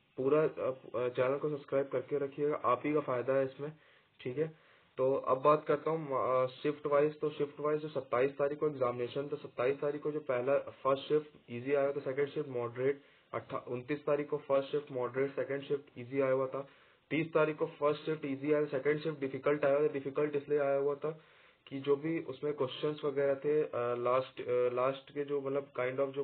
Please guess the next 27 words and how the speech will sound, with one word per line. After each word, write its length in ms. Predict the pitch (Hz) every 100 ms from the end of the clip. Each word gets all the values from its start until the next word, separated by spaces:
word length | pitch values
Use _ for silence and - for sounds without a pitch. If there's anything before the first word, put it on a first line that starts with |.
| -
सिलेबस 580 | - _ - 127 127 143
रिड्यूस 380 | 135 131 139 143
हुआ 180 | 127 117
था, 280 | 113 117 - _ -
उसमें 260 | 120 139 139
से 240 | 143 143
एक 120 | 139 _ _ -
कुछ 180 | 135 -
क्वेश्चंस 340 | 135 143 143
देखने 340 | 127 123 139
को 100 | 131
मिले 260 | 117 110 131
थे। 160 | 131 139 - - - - - - -
इकतीस 480 | 127 147 - 160 160
तारीख 280 | 156 160 156
को 140 | 160
पहला 400 | 170 - 127 143
शिफ्ट 300 | 147 156 -
ईजी 260 | 131 135 147
आया, 120 | 139
तो 80 | 143
सेकंड 280 | 131 139
शिफ्ट 200 | 143 147
मॉडरेट 460 | 135 120 120 135 139
आया 100 | 135
हुआ 180 | 135 131
था, 200 | 143